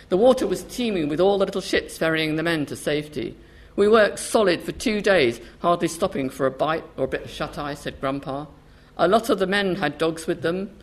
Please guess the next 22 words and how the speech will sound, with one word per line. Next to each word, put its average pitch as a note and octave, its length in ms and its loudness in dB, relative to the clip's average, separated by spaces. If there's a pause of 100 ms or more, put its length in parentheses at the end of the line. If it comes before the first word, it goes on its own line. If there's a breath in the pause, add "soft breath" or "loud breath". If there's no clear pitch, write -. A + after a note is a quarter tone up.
(300 loud breath)
We G3+ 140 4
ended G3+ 300 2
up D#3 120 0
with D3+ 120 -4
a D#3+ 40 2
little F3 220 -4
golden-haired E3 760 0
spaniel. F3 580 -4 (360)
The - 60 -12
soldier F3+ 460 4
with B2+ 220 -4
her C3 100 -4
died C#3+ 460 -4
of C#3 140 -10
wounds A2+ 600 -4 (180)
before C#3+ 280 -2
we C#3 80 -2
got D3 180 -4
him B2 140 -4
back - 180 -6
to - 100 -14
Dover. C3 460 -4